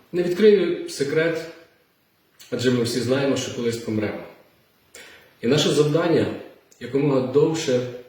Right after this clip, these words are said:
прожити, якомога дальше відтягнути цей час переходу, якомога довше прожити без хвороб.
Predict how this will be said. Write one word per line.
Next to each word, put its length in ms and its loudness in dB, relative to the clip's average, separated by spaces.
прожити, 440 -6
якомога 360 2
дальше 300 0
відтягнути 600 -2
цей 500 0
час 680 -6
переходу, 400 -4
якомога 880 2
довше 300 0
прожити 500 0
без 400 0
хвороб. 480 -2